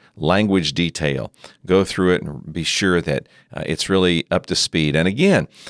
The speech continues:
uh, this doesn't have to necessarily be an expensive thing or someone that you get an outsider to do. It might be someone in your church who has a good expertise in writing or editing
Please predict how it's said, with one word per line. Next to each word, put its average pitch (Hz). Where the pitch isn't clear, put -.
uh, -
this 151
doesn't 127
have 110
to 95
necessarily 90
be 85
an 80
expensive 95
thing 98
or 76
someone 85
that 64
you 76
get 80
an 76
outsider 92
to 92
do. 104
It -
might 78
be 87
someone 110
in 127
your 135
church 160
who 78
has 90
a 76
good 110
expertise 117
in 95
writing 95
or 87
editing 82